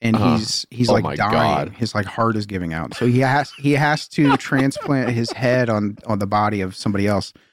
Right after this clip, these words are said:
Speaker 1: And so he, like, um, convinces somebody to let him get the body of this guy who's about to be executed or whatever.
Speaker 2: Oh my God.
Speaker 1: And it's so fucking funny, man.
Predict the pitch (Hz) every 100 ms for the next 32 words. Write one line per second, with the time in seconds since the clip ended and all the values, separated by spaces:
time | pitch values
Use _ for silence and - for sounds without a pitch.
0 | _ _ _ 127 123 143 131 131 123 113
1 | 120 107 104 104 104 - 127 117 135 -
2 | 120 110 - 123 117 107 104 - 104 101
3 | 107 107 107 98 104 - _ _ _ -
4 | 110 120 101 98 107 104 98 104 - 98
5 | 98 92 95 95 107 95 90 - 101 -
6 | 90 85 87 85 80 85 104 101 95 87
7 | 71 71 85 82 73 69 78 - _ _
8 | 117 113 113 113 127 - - _ _ _
9 | _ 135 - - 139 127 117 104 113 123
10 | 98 78 90